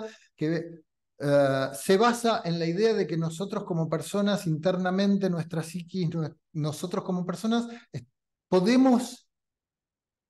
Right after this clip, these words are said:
usar la metáfora de que estamos divididos en partes. Y muchas veces tenemos partes en conflictos,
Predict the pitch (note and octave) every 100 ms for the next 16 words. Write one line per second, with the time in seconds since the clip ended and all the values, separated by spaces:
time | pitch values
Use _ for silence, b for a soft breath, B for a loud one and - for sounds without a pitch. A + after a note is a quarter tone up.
0 | _ - - G#3+ - A3+ B3 A#3 G3+ G3
1 | B3 A#3+ A#3 F#3 - D3 G#3 G#3+ F#3 D#3
2 | D#3+ F3+ F#3+ E3+ C#3+ A#2 G#2+ G2+ - A2
3 | - B B _ G#3 C#4 E4+ E4+ A3+ B3+
4 | C4 A#3+ - G3 A3 A3 A#3 A#3+ A#3 -
5 | E3 D3+ C#3 D3 D3+ D3 B2+ A#2 - G#2+
6 | G2+ _